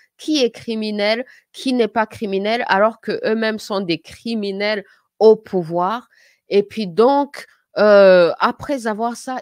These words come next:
ils sont devenus, ils ont professionnalisé leur criminali-, leur criminalité,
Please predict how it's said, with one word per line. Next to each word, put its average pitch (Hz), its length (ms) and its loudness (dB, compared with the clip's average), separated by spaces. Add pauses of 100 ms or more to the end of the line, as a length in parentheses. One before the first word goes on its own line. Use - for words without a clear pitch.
ils 214 60 -16
sont 214 240 -10
devenus, 220 720 -8
ils 196 260 -6
ont 208 100 -2
professionnalisé 214 1160 -10
leur 196 320 -8
criminali-, 196 1120 -10
leur 190 280 0
criminalité, 202 840 -8